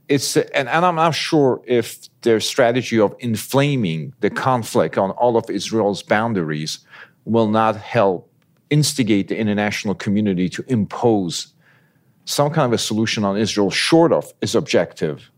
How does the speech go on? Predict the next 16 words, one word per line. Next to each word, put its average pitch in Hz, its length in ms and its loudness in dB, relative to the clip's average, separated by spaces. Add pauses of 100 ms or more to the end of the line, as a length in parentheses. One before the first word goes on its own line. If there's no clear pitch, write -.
(160)
of 90 420 0
cleansing 90 600 -2 (100)
Gaza 87 340 0
of 73 160 -4
Hamas. 78 540 -4 (520)
So - 380 -2 (300)
I, 156 300 0
I 151 120 2
think 214 240 0
the 131 80 0
strategy 160 440 -2
has 113 200 0
been 113 180 0
more 123 160 0
successful 113 720 -2
than 95 260 -4